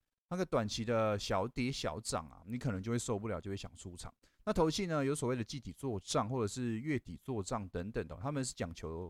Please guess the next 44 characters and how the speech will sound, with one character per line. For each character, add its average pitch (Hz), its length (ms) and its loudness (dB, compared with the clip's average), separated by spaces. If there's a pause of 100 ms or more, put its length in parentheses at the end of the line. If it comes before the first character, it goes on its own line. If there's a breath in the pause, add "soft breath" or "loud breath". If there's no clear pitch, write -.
快 127 220 -2
速 117 200 -4
绩 107 220 -6
效 107 240 0
呈 - 300 -8
现 113 300 -2
的， - 120 -14 (260 soft breath)
因 135 100 -2
为 139 40 0
他 139 120 2
们 131 100 0
也 117 60 0
有 110 100 2
业 107 160 0
绩 98 160 -8
压 95 180 2
力 104 140 -2
嘛， 82 100 -12
所 180 160 4
以 208 60 6
呢， 147 240 6
他 170 140 2
们 147 340 2
有 117 140 4
时 - 120 -2
候 147 240 4
会 143 160 2
一 135 80 0
起 95 260 -4
来 92 300 0 (160)
支 170 220 2
持 117 260 0
某 104 160 0
档 117 220 0
股 104 160 -6
票 110 240 -2
做 104 260 -2
一 101 80 0
个 85 380 -4
上 110 260 -2
涨 78 160 -10
的 80 80 -14
动 82 240 -8
作。 - 220 -10